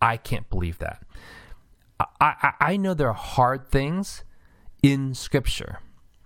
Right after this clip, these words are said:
And part of the growth is recognizing we don't want to believe it,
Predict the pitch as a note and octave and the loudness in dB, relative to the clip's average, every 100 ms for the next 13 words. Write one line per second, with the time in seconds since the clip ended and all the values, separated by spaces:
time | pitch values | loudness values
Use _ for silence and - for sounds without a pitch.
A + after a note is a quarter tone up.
0 | - - - - - - _ - - B2+ | -20 -20 -18 -20 -20 -20 _ -20 -2 2
1 | B2 A#2+ A#2 - - - - - D#3+ E3 | 2 0 -2 -6 0 8 8 8 2 2
2 | D#3 C#3+ A2 - F#2+ G#2+ A#2 - G#2+ G2 | 0 0 2 4 4 2 -2 0 2 2
3 | F2+ - - - - B2 B2 C3 A#2 G#2 | 0 -6 -14 -16 4 4 4 0 0 0
4 | G#2+ F#2 G2 F2+ - A#2+ C#3 - A#2 G2+ | -2 -2 -2 0 2 2 2 -2 -4 -2
5 | G#2+ F2+ E2 E2 E2 A2+ | -4 -4 -4 -4 -4 -6